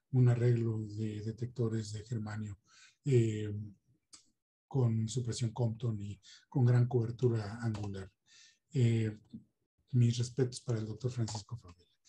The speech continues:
Como resultado de, de este desarrollo y el primero de los trabajos que se hicieron aquí,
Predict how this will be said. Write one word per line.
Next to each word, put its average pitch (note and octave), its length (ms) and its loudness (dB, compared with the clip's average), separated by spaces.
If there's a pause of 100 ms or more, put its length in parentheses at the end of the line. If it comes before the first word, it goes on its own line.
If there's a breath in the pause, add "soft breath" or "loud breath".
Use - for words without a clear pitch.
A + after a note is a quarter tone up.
(960 loud breath)
Como C4+ 280 8
resultado G#3 600 6
de, D#3 460 4
de C#3+ 720 2
este D#3+ 180 0
desarrollo D#3 720 4
y B2+ 100 2
el A#2+ 100 0
primero D3 540 2
de C#3 60 0
los B2+ 160 -2
trabajos C3+ 360 2
que B2+ 120 -6
se B2 100 -6
hicieron C#3 320 -2
aquí, C#3 320 -4